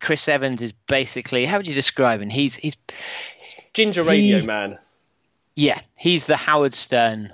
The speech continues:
Speaker 1: of the U K.
Speaker 2: <laughs> What?
Speaker 1: The closest thing. I'm trying to think of
Speaker 2: He's
Speaker 1: anyone.
Speaker 2: the closest. Howard, Howard Stern, <laughs> if Howard Stern was in no way, uh, controversial.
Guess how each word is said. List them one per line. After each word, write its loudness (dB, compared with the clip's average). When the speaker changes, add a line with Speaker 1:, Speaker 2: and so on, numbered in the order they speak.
Speaker 1:
of -12
the -8
U -8
K. -8
Speaker 2:
<laughs> -14
What? 4
Speaker 1:
The -2
closest 2
thing. 2
I'm 4
trying 4
to -12
think 2
of 0
Speaker 2:
He's 6
Speaker 1:
anyone. 6
Speaker 2:
the 8
closest. 2
Howard, 0
Howard 2
Stern, 2
<laughs> -12
if 2
Howard 2
Stern 2
was 2
in 0
no 6
way, 2
uh, 6
controversial. 0